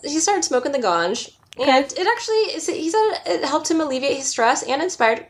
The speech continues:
Speaker 1: creativity. So that's positive.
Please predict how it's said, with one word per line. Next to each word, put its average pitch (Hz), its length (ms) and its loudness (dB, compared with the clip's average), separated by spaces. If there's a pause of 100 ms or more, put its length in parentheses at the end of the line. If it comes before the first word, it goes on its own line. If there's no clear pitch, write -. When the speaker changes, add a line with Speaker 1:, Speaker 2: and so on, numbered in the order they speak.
(100)
Speaker 1:
creativity. 220 720 -2 (100)
So 220 520 -2 (380)
that's 494 160 -2
positive. 302 480 2